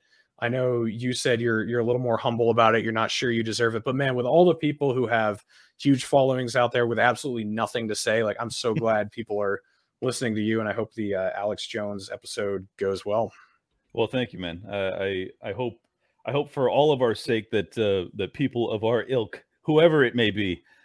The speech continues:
Speaker 2: um, ultimately gain further influence. Uh, we, we desperately need it, in my estimation. And if I end up being one of those voices, then cool. You know, I, I'm,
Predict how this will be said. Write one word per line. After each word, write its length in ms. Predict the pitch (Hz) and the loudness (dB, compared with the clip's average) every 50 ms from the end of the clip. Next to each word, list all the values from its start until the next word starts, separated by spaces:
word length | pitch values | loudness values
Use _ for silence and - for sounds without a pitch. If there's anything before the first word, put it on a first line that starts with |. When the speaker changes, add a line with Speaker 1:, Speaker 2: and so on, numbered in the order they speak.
| _ _ - | _ _ -6
Speaker 2:
um, 360 | 95 101 101 95 92 90 90 - | -4 -2 -2 -2 -2 -4 -2 -2
ultimately 480 | 107 113 - 123 107 110 107 101 98 92 | -2 -2 0 -2 -4 -4 -4 -6 -6 -6
gain 420 | 87 101 113 110 107 104 98 98 - _ | -4 -4 -2 -2 0 -2 -2 -4 -6 _
further 360 | - - 127 117 104 104 98 | -8 -2 0 0 2 2 0
influence. 600 | 107 104 95 - 110 107 98 92 87 - - - _ _ 117 | 0 -4 -4 -6 -6 -4 -4 -4 -6 -8 -14 -20 _ _ -8
Uh, 200 | 104 92 87 87 | -6 -6 -6 -6
we, 280 | 92 95 101 101 101 - | -6 -6 -6 -6 -6 -8
we 120 | 95 95 | -8 -8
desperately 560 | 95 87 127 120 - - - 127 95 104 98 95 | 0 2 2 2 2 0 -6 -8 -6 -4 -4 -4
need 180 | 101 107 98 | -4 -4 -4
it, 140 | 98 95 - _ - | -4 -6 -8 _ -8
in 120 | 101 92 | -6 -4
my 220 | 98 101 101 101 | -2 0 2 2
estimation. 640 | 101 95 - - 101 101 98 92 - - 101 92 - _ _ _ _ _ _ _ | 2 2 0 -2 -6 -4 -4 -4 -4 -6 -8 -8 -10 _ _ _ _ _ _ _
And 340 | - 87 92 90 90 85 80 _ _ _ - | -8 -6 -6 -4 -6 -8 -12 _ _ _ -12
if 200 | - 98 - - | -12 -12 -6 -2
I 400 | 104 104 107 101 101 98 90 - _ _ _ _ - | 0 0 2 0 0 -2 -6 -10 _ _ _ _ -4
end 160 | 110 110 113 | 0 2 2
up 160 | 107 - 87 | 2 2 2
being 240 | 98 120 123 117 113 | 2 2 4 4 4
one 180 | 117 117 120 117 | 4 4 2 2
of 100 | 110 107 | 2 2
those 200 | 113 113 110 107 | 0 0 0 0
voices, 440 | 113 120 113 104 - 120 110 104 - | 0 0 0 0 0 -4 -6 -6 -4
then 280 | 107 101 95 92 90 - _ _ _ _ _ _ _ _ _ _ _ _ _ _ _ - | -2 -2 -2 -2 -4 -6 _ _ _ _ _ _ _ _ _ _ _ _ _ _ _ -8
cool. 360 | - 127 110 82 - - _ _ | 0 0 0 0 0 -6 _ _
You 120 | - 92 87 | -4 -4 -2
know, 120 | 85 87 | 0 0
I, 220 | 87 104 101 92 85 - | 2 4 4 2 2 2
I'm, 380 | 92 98 98 98 95 98 - | 2 2 2 0 -2 -4 -6